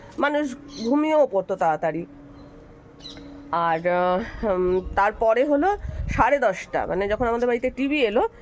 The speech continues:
সাড়ে দশটার মধ্যে, মানে দশটার মধ্যে একটা সিরিয়াল দেখা হতো, সেই সিরিয়ালটা দেখতে দেখতে আমাদের খাওয়া দাওয়া হয়ে যেত, মানে সাড়ে নটা নাগাদ আর কি সিরিয়ালটা ধরো হতো। আহ, সাড়ে দশটার মধ্যে, আহ, দশটার মধ্যে আমাদের ওইটা, উম, সিরিয়াল দেখতে দেখতে খাওয়া হতো।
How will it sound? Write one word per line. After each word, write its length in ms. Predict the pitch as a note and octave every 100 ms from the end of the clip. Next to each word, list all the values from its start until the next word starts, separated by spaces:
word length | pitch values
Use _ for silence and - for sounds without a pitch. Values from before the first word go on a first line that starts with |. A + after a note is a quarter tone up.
| -
সাড়ে 300 | - B3 A3
দশটার 340 | C4 C4 - C4
মধ্যে, 140 | A#3+
মানে 220 | G#3+ A3
দশটার 380 | A3 G3+ G3+ B3
মধ্যে 200 | A#3+ A3+
একটা 180 | A3+ A3+
সিরিয়াল 460 | G#3+ G3+ G#3 A3+ A3+
দেখা 200 | A3 A#3+
হতো, 220 | A#3+ C4+
সেই 340 | B3+ G#3 G3+
সিরিয়ালটা 640 | G3 F#3+ F#3 G3+ A3+ G#3+ G#3+
দেখতে 320 | F#3+ G3 G3
দেখতে 400 | G#3 - B3 G4 - - - - -
আমাদের 340 | - F#3 F3+
খাওয়া 280 | F#3 - F3+
দাওয়া 240 | F3+ F#3 E3+
হয়ে 200 | F#3 F#3+
যেত, 220 | G#3+ E4+
মানে 420 | E4+ - A#3+ C4
সাড়ে 240 | - B3+
নটা 220 | B3+ B3 A3
নাগাদ 320 | G3+ F3+ F#3
আর 80 | D#3+
কি 180 | F4 A4 - - -
সিরিয়ালটা 500 | A#3 A#3+ A3+ G#3 G3+
ধরো 280 | A3+ G#3+
হতো। 280 | G3 G3 -
আহ, 800 | B3+ - - - - F#3+ F#3 F3+
সাড়ে 240 | F3+ F#3 F3
দশটার 320 | F3 - B3+
মধ্যে, 380 | A#3 F#3 F3 -
আহ, 240 | F3+ F3+
দশটার 300 | F3 G#3+ C#4
মধ্যে 160 | C4+ A#3
আমাদের 240 | A3 A3
ওইটা, 320 | A3 G#3+ A3 G#3+ -
উম, 240 | G3 F#3+ G3
সিরিয়াল 260 | G#3 G#3 G3+
দেখতে 220 | G3 G3+
দেখতে 220 | G3 G3
খাওয়া 260 | F#3 G3+ G#3+
হতো। 280 | A#3 F#4